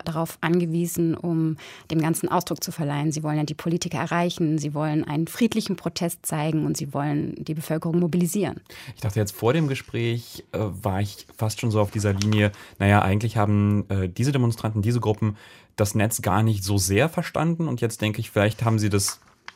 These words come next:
Speaker 2: umso besser verstanden, dass es eben gar nicht darum geht, ja, irgendwelche Hackeraktionen zu starten,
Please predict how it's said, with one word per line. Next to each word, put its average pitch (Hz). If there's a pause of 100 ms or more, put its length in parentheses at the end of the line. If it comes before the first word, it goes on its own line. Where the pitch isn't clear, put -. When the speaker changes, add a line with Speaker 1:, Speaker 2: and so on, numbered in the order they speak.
Speaker 2:
umso 113
besser 107
verstanden, 190
dass 101
es 110
eben 104
gar 104
nicht 110
darum 101
geht, 104 (320)
ja, 104
irgendwelche 101
Hackeraktionen 131
zu 123
starten, 117